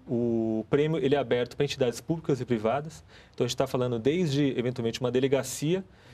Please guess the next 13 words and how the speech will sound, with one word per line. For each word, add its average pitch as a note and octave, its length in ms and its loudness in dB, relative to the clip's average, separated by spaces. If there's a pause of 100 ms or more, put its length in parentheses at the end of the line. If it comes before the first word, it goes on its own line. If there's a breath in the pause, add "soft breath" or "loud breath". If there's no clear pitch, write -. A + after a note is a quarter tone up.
(140 loud breath)
que - 120 -4
tenha B2+ 280 0
realizado A2+ 360 0
algum C3+ 180 0
projeto A2+ 760 0
de A2 120 -2
combate A2 420 0
à - 20 -18
pirataria G#2+ 600 2
lá G#2+ 320 2
na A2 120 -4
sua G#2+ 180 -2
região, A2 400 -2